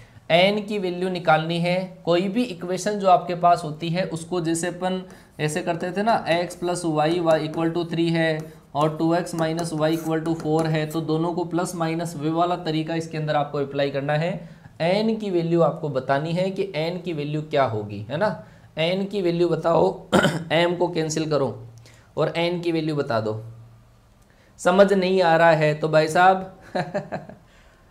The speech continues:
मैट्रिक्स अगर समझ में नहीं आया तो फिर भाई साहब तैयारी करना छोड़ दो।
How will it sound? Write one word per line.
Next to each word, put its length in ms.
मैट्रिक्स 520
अगर 180
समझ 300
में 140
नहीं 220
आया 400
तो 140
फिर 200
भाई 200
साहब 420
तैयारी 280
करना 280
छोड़ 300
दो। 140